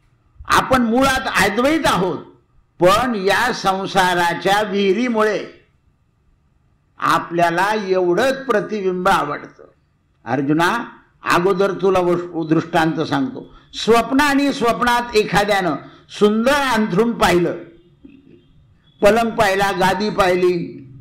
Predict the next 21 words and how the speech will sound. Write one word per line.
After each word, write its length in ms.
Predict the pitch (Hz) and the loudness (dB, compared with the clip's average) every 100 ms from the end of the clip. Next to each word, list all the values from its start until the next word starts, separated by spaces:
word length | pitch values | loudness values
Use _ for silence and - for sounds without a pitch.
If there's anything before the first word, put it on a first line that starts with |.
| - - _ - | -20 -20 _ -2
आणि 240 | 175 233 | 0 0
त्याला 340 | 240 226 214 247 | 0 2 2 2
वाटलं 340 | 226 202 220 | 0 0 0
याच्यावर 380 | 226 170 220 220 | 0 2 2 2
झोपावं. 720 | 170 175 175 170 131 113 - _ - | 2 0 2 0 -2 -8 -14 _ -8
मूळ 420 | 156 196 269 294 - | -2 2 2 2 0
चैतन्य 580 | 254 254 262 269 269 | 0 0 0 2 2
देहरूपी 680 | 269 208 208 262 262 247 262 | 0 2 2 2 -2 0 -2
शरीरात 560 | - 233 233 247 247 214 | 0 0 2 0 -2 0
निजलं 360 | 214 233 254 | 0 2 2
आहे, 340 | 277 185 127 117 - _ _ _ _ _ | 2 0 -4 -8 -16 _ _ _ _ _
पण 300 | 285 302 170 139 - - _ - | 2 4 0 -6 -10 -20 _ -6
याला 500 | 135 180 196 233 311 | 0 2 2 2 0
त्या 200 | 311 320 | 2 0
गादीवर 440 | 269 262 269 277 269 | 2 0 2 0 0
झोपायचं 520 | 208 185 214 185 156 | 0 0 0 0 -4
आहे 360 | - 110 - _ _ - | -6 -14 -20 _ _ -4
स्वप्नामध्ये. 720 | 214 220 247 254 214 165 - - _ _ _ _ _ - | 0 0 2 0 0 -4 -8 -16 _ _ _ _ _ -6
हा 200 | 165 220 | -2 0
मुळात 260 | 233 269 | 2 0
झोपलाय 440 | 220 233 254 269 | 2 0 0 -2